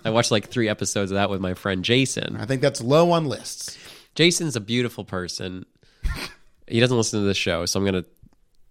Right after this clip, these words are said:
Speaker 1: he's the kind of guy that will spend as long as an episode of Stargate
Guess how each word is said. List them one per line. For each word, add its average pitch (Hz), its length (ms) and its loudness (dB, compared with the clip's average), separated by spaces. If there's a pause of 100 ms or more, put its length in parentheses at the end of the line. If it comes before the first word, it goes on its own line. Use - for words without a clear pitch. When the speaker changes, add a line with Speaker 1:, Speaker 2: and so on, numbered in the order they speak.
(320)
Speaker 1:
he's 143 460 6
the 135 120 2
kind 156 240 2
of 180 60 -2
guy 160 260 4
that 143 200 -4 (880)
will 120 140 -2
spend 120 540 -4 (340)
as 120 320 2
long 113 480 -2
as 107 240 -6
an 104 80 -4
episode 107 400 -4
of 98 60 -8
Stargate 104 920 -2